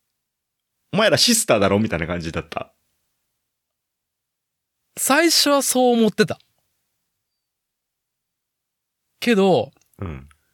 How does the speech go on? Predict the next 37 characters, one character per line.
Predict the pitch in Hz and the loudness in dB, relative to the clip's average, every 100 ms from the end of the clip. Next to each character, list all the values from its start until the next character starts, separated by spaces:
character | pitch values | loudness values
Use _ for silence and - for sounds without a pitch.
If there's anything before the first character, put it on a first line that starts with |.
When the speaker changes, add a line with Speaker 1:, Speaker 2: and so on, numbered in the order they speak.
| _ _ _ _ _ - | _ _ _ _ _ -2
Speaker 2:
あ | 156 139 | 0 2
の | 139 135 135 131 131 131 143 - _ _ _ _ _ _ _ _ _ _ _ _ _ _ _ _ _ _ _ _ _ _ _ _ _ _ _ _ _ _ _ _ | 2 2 2 2 2 2 0 -6 _ _ _ _ _ _ _ _ _ _ _ _ _ _ _ _ _ _ _ _ _ _ _ _ _ _ _ _ _ _ _ _
ー、 | 214 _ _ 208 _ _ _ _ - | _ _ _ _ _ _ _ _ 0
俺 | 285 359 | 2 2
は | 359 | 2
全 | 156 - 269 226 | 0 0 2 0
部 | 139 | -2
買 | - 127 | -2 -2
う | |
派 | 127 - - 127 | -2 -4 -2 0
ね。 | 165 - _ _ _ _ _ _ _ - | 0 -4 _ _ _ _ _ _ _ -6
Speaker 1:
あ | - 160 151 135 85 - - | -2 0 0 -2 -6 -10 -10
あ、 | |
は | 98 82 | -2 -2
あ。 | - | 0
Speaker 2:
俺 | 170 | 0
は | 170 | 2
ね。 | 160 | 2
Speaker 1:
あ、 | 156 | 2
ダ-、 | 311 | 0
ダ-、 | - | 0
ダ | 147 160 | 0 0
ー | - | 2
テ | |
ィ | 95 | 0
ー | |
が | 71 | 0
ね。 | 76 294 _ | -4 -6 _
Speaker 2:
俺 | 185 170 | 0 0
は | 185 226 | 2 2
ね。 | 339 _ _ - | 0 _ _ -8
Speaker 1:
う | 92 | -6
ん | |
う | |
ん。 | 71 71 67 _ _ _ _ _ _ _ _ _ _ - | -6 -8 -12 _ _ _ _ _ _ _ _ _ _ -4
Speaker 2:
も | |
う | 262 | -2